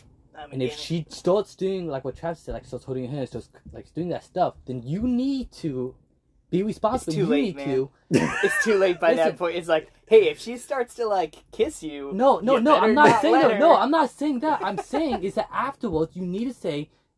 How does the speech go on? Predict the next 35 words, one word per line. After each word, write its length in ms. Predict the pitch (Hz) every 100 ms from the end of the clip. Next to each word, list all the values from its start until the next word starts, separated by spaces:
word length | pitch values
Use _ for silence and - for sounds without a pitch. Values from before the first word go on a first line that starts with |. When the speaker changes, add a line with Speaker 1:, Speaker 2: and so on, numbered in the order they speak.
| -
Speaker 2:
"Is 140 | 170
this 180 | 208 247
gonna 220 | 175 165
be," 140 | 147 139
and 140 | 151 135
if 180 | 139
she 280 | - - 220
doesn't 380 | 220 233 233 208
know, 400 | 190 226 156 110 - _ _ _ -
then 220 | 127 120 _ _ -
that's 220 | 139 -
two, 320 | - - 202
like, 200 | 139 127
that's 220 | - 139 - _ _ -
two 220 | - 175
rejections. 640 | 180 170 139 - 101 _
That's 180 | 120 113
two 200 | _ 175
Speaker 1:
Two 60 | 160
Speaker 2:
things. 140 | 160
Speaker 1:
strikes. 180 | 143 - -
Speaker 2:
If 100 | 139
she 140 | 190
doesn't 320 | 190 208 196
know 220 | 170 180 208
after 340 | 147 165 -
the 140 | 175 160 _
second 280 | - 170 175
strike, 380 | - 160 180 - _ _ _ _ _ -
you, 260 | 131 147 -
I, 180 | 123
Speaker 1:
You're 280 | 175 - 165
Speaker 2:
then, 60 | 151
Speaker 1:
out. 40 |
Speaker 2:
then, 380 | 185 233 220 147